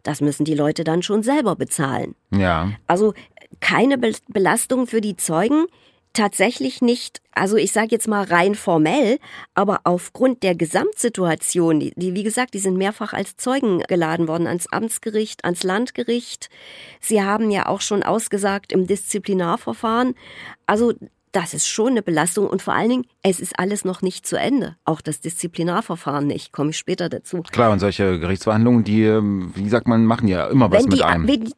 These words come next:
Speaker 1: wenn du als
Speaker 2: Mhm.
Speaker 1: Zeuge zu Gericht musst, ich habe das schon mal gesagt, ich bin da jeden Tag, das eine Gericht ist mein zweites Wohnzimmer und wenn ich da als, als Zeugin irgendwo hin muss, dann gehe ich da ganz anders rein, weil ich denke, hui, und ich kenn mich aus. Also es ist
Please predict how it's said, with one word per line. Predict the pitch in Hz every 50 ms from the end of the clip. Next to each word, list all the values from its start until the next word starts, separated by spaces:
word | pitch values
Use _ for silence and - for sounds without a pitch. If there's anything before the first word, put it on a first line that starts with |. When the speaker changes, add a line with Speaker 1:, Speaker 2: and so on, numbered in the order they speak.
| _ - - -
Speaker 1:
wenn | 220 240 277
du | 285 254
als | - - - - -
Speaker 2:
Mhm. |
Speaker 1:
Zeuge | - 247 254 285 302 -
zu | - - -
Gericht | - 226 220 254 269 - -
musst, | 254 254 - -
ich | - -
habe | - -
das | - 202
schon | - - 247
mal | 277 269 262
gesagt, | - - - 247 247 240 _
ich | - 180 -
bin | - 226 220
da | 214 202
jeden | 202 196 202 208 196 190
Tag, | - 226 - 202 -
das | - 214 208 -
eine | - - 208 208 214 202 - -
Gericht | - 208 220 214 - -
ist | 208 -
mein | - 202 190 -
zweites | - - 202 202 - 196 196 -
Wohnzimmer | 196 226 269 269 - 277 262 254 240
und | 220 202
wenn | 180 190 202
ich | 202 214
da | - 202 202
als, | 190 196 - - -
als | 190 190 - -
Zeugin | - 208 226 269 262 247 214
irgendwo | - - 202 226 269 - 202 214
hin | 220 226 233
muss, | 240 233 233 247 - - - - - - - - - _
dann | - 196 185 185
gehe | - 240 247
ich | 226 -
da | - 233 226
ganz | 220 220 226 262 - - -
anders | - 214 254 254 220 165 - - -
rein, | 131 147 160 170 170 -
weil | - 170 180
ich | 190 -
denke, | 196 214 220 208
hui, | 220 233 277 370 403 349 254 - - _ _ _
und | _ 208 214
ich | 247 247 -
kenn | - 269 269 254
mich | 240 240 - -
aus. | - 240 233 208 180 - - _ _
Also | - 180 185 202 202 - - - - - - - - _
es | - 214 - - - - _ _ - - _ _
ist | _ - 302 - - - 285